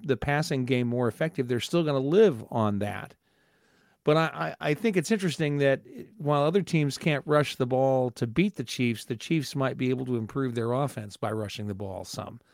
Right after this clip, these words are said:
It, it, this is just, this is the give and take of the game planning and, and the coaches playing chess matches with each other. And some weeks it plays out one week, one way, and then another week it plays out another. And, and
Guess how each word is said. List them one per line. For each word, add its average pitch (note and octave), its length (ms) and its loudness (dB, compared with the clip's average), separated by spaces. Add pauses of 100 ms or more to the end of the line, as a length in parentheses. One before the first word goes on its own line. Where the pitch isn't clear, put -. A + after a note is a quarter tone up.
(300)
It, D#3+ 160 0
it, E3+ 140 -4
this A3 240 4
is G#3 80 -4
just, - 300 -2 (160)
this G#3 240 2
is F3+ 100 -4
the D#3+ 120 -2
give F3 280 8
and E3 160 0
take D#3 540 0
of B2 260 -2
the B2 80 0
game D3+ 340 -4
planning C3+ 480 -2
and, A2 200 -2 (440)
and C3 140 0
the A#2+ 80 2
coaches C#3+ 420 2
playing B2 360 -2
chess - 340 0
matches G#2+ 480 -2
with G2+ 160 -8
each G#2+ 160 -10
other. G2+ 260 0 (540)
And A#2+ 140 -2
some F3 200 4
weeks F3 240 4
it D3 100 -4
plays D3+ 280 2
out C3 160 0
one D3 220 -2
week, D#3 260 0
one D#3+ 300 2
way, E3+ 260 2
and C#3 140 0
then D3+ 100 -2
another D3 260 0
week D3+ 220 0
it C3 80 -8
plays C3+ 300 2
out B2+ 120 4
another. C#3 440 0 (520)
And, B2+ 580 -2
and C3 340 0